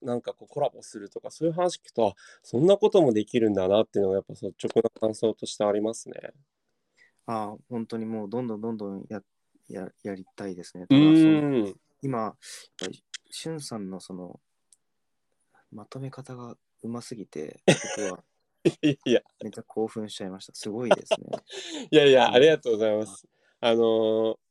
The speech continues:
Speaker 2: 当ですね。
Speaker 1: そう、僕もやっぱ人の話をすごく聞くのが好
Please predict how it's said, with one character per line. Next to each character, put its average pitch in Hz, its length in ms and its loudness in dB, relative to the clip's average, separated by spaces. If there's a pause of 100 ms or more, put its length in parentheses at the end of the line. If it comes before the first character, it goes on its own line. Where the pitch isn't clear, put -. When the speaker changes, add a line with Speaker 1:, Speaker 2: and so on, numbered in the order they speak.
(260)
Speaker 2:
当 135 180 2
で 123 40 -4
す 127 60 -4
ね。 143 40 -4
Speaker 1:
そ - 0 -
う、 - 40 -8
僕 175 100 -12
も 175 80 0
や 175 120 -6
っ - 20 -20
ぱ 123 80 -4
人 165 220 -2
の 165 120 2
話 160 360 -2
を 127 40 0
す - 140 -12
ご 117 120 0
く 101 380 -6
聞 - 140 -20
く 120 120 0
の 104 100 0
が 95 140 -6
好 - 80 -12